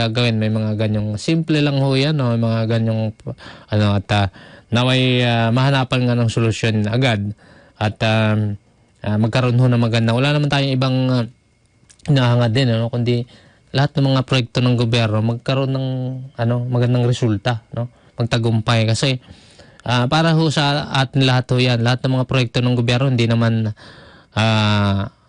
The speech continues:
ah, para sa kanila ho yan. Para sa public talaga yan. Ah, yun nga lamang, hindi natin maiwasan na meron talaga mga, ah, ano bang tawag ko dito?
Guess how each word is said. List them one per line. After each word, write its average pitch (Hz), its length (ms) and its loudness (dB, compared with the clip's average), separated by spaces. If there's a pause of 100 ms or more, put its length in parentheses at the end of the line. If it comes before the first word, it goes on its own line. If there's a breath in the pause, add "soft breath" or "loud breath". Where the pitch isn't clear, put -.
(180)
ah, 110 160 2
para 117 240 2
sa 110 160 -2
kanila 110 400 2
ho 110 80 0
yan. 120 240 0
Para 107 240 -2
sa - 160 -6
public 104 320 -2
talaga 104 320 -2
yan. 95 240 -4 (540 loud breath)
Ah, 98 240 0
yun 123 240 2
nga 165 160 2
lamang, 110 400 0 (240 loud breath)
hindi 139 160 2
natin 139 240 0
maiwasan 127 480 2
na 117 80 2
meron 123 320 0
talaga 117 160 0
mga, 113 320 -2 (480)
ah, 107 240 -2 (720 soft breath)
ano 110 160 -2
bang 107 240 -2
tawag 101 240 -2
ko 110 80 -2
dito? 101 400 -2